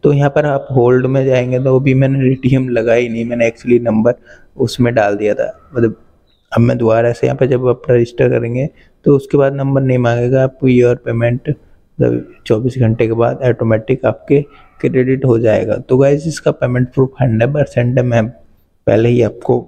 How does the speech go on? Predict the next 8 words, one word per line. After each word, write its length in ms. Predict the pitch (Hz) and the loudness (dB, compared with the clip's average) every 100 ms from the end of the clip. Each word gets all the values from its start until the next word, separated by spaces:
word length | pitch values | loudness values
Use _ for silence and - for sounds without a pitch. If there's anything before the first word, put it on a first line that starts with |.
| - | -4
बोल 240 | 101 104 117 | 0 0 0
चुका 280 | - - | -2 -2
हूँ। 140 | 127 160 _ _ _ _ _ - | -2 -4 _ _ _ _ _ -2
तो 200 | 139 - | 0 -2
specially 480 | - - 143 - 151 | -6 0 -2 2 2
आप 220 | 143 139 - | 2 -2 -8
जाकर 540 | 131 131 123 110 131 | -2 2 2 0 -2
इसे 280 | 123 127 143 | -2 0 -2